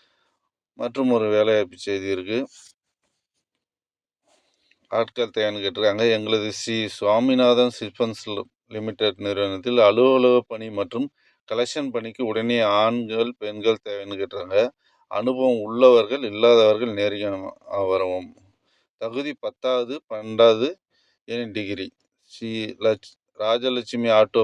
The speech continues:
ஃபைனான்ஸ், பி ஆர் சீனிவாச நாயர். பிடிச்சிருந்ததுன்னா ட்ரை பண்ணி பாருங்க.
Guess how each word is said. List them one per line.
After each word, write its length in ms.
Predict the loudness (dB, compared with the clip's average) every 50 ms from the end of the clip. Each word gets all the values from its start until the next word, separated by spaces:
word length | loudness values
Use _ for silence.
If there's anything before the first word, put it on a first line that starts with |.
| 0 0
ஃபைனான்ஸ், 500 | -2 -2 0 0 0 -2 -2 -4 -8 -12 -12 -12 -12 -16 _ _ _ _ _ _ _ _ _ _ _ _ _ -18
பி 180 | -12 -8 -4 2 6 8
ஆர் 200 | 8 8 8 6 2 -8
சீனிவாச 840 | -10 -6 -4 -2 -2 0 0 2 0 0 -2 -2 -4 -2 -2 -2 -2
நாயர். 360 | -2 0 0 2 0 0 -2 -6 -14 -20 -20 -20 -20 _ _ _ _ _ _ _ _ _ _ _ _ _ _ _ -18
பிடிச்சிருந்ததுன்னா 640 | -14 -12 -12 -10 -10 -10 -10 -8 -6 -4 -4 -4 -4 -2
ட்ரை 160 | -2 -2 -2
பண்ணி 240 | -4 -6 -8 -8 -6
பாருங்க. 340 | -6 -6 -6 -6 -4 -6